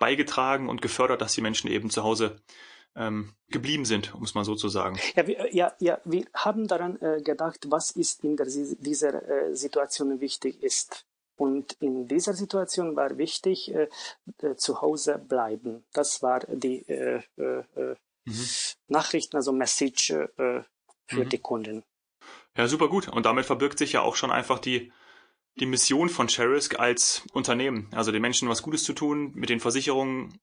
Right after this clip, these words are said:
Speaker 1: mit den flexiblen Versicherungen, zu helfen und auch
Speaker 2: Und
Speaker 1: gleichzeitig diesen Community-Ansatz zu haben.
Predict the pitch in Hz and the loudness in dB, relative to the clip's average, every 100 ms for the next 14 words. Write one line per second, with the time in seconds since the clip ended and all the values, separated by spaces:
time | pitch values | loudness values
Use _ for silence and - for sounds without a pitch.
0 | _ _ - 117 113 117 113 - 175 156 | _ _ -6 -2 -2 0 0 0 -2 -2
1 | - 131 135 135 127 123 123 - - _ | -2 -2 0 0 0 -2 -10 -20 -20 _
2 | - - 135 143 160 170 - - 156 123 | -6 -2 2 2 2 -2 0 4 4 4
3 | 131 120 120 120 120 143 139 143 131 - | 0 -2 -4 -4 -4 -4 -4 -4 -6 -8
4 | _ _ 120 120 120 117 - 117 107 104 | _ _ -2 2 2 2 2 2 2 0
5 | 107 | -2